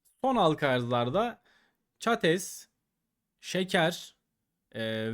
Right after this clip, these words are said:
ve Ekos'un lotların ne kadarı satıldı videosu ile beraberiz. Gene halkaarz gündem nokta com adresimizde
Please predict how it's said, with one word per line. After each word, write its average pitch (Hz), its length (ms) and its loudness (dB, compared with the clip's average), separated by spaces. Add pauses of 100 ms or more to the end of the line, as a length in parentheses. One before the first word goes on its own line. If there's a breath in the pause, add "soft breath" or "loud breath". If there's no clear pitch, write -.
(120)
ve 202 320 0 (420)
Ekos'un 196 680 0 (100)
lotların 208 480 2
ne 220 100 -2
kadarı 196 300 0
satıldı 202 460 -2
videosu 143 360 -2
ile 117 180 0
beraberiz. 107 680 -2 (360 loud breath)
Gene 214 460 -2
halkaarz 196 540 0
gündem 185 320 0
nokta 180 280 -2
com 196 180 0
adresimizde 113 840 -2